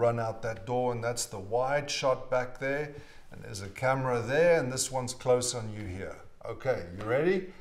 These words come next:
Action, <laughs> go." I'm like, "What the fuck?"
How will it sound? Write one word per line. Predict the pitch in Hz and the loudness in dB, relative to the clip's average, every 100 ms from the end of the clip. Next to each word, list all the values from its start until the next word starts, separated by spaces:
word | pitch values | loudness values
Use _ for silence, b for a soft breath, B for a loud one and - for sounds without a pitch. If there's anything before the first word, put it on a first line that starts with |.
| B - | B 8
Action, | - - - 160 143 113 - - | 10 10 8 6 6 4 -2 -10
<laughs> | - | -2
go." | - 226 - 170 175 123 | 6 8 10 8 8 4
I'm | 123 | 4
like, | 156 151 - B B B B - | 4 4 0 B B B B 4
"What | 233 233 247 | 6 8 8
the | 240 | 8
fuck?" | - - 240 269 254 - - - - | 6 6 12 12 12 10 2 6 6